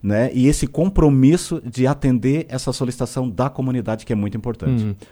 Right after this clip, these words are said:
Speaker 2: Se tem uma ideia de, em relação ao espaço, de, eh, teríamos uma abertura, evidentemente, pra,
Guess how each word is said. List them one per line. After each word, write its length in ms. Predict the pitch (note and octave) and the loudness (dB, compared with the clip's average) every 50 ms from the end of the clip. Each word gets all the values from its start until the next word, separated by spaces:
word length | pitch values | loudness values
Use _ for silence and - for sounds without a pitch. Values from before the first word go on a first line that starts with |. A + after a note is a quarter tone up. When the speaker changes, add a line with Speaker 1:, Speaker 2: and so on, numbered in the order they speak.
| _ _ - | _ _ -16
Speaker 2:
Se 280 | C#3+ D#3+ D#3 - F3 D#3+ | -14 -12 -8 -6 -6 0
tem 160 | - F#3+ G3 | 4 4 4
uma 200 | G3 F3 E3+ D#3+ | 6 6 4 4
ideia 320 | D3 C3 D#3 E3 E3 D#3 | 4 6 4 4 4 4
de, 200 | B2+ C3 C#3 C3 B2 - - | 2 0 -4 -4 -6 -8 -6
em 100 | D3 B2 | -4 -2
relação 360 | C3 C3+ C3 A#2 - C#3+ C3+ | 0 0 0 0 -2 -2 -4
ao 40 | C3 | -4
espaço, 460 | A2+ - - - C#3+ C#3+ C3+ - - | -4 -4 0 2 2 2 2 0 -6
de, 100 | B2 - - - B2 - - | -10 -10 -8 -8 -8 -6 -6
eh, 220 | - A2 G#2+ G2+ | -4 -4 -4 -4
teríamos 320 | F#2 - B2+ B2 C3+ D3+ C#3+ | -2 -2 -2 0 0 2 4
uma 140 | D3 D#3 C#3+ | 6 6 6
abertura, 440 | C3 C#3 C3+ A#2+ - - D#3+ D#3 | 6 6 4 4 6 6 6 8
evidentemente, 600 | D3+ B2+ C3+ C3+ C#3 - - B2+ C#3 C3+ C#3 C3+ | 8 6 4 2 0 0 0 0 0 0 0 0
pra, 500 | - D#3 D#3 D#3+ E3+ E3 E3+ E3+ F3 F3+ | 2 2 4 4 4 4 2 0 -2 -4